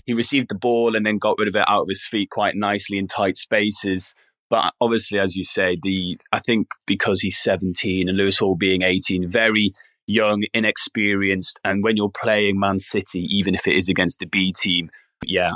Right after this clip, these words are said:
I think they just needed that bit more match fitness and, and quality on the pitch. But,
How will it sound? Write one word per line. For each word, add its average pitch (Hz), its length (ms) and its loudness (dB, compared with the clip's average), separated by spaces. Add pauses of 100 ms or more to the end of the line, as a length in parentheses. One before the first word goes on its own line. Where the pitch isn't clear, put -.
I 104 100 4
think 104 320 0
they 98 180 2
just - 280 -2
needed 98 340 0
that 98 160 2 (220)
bit 117 120 2
more 107 220 2
match 101 340 0
fitness 104 560 0
and, 92 280 -2 (200)
and 98 120 -2
quality 104 440 -2
on 95 120 0
the 92 80 -2
pitch. - 440 -2
But, 95 200 0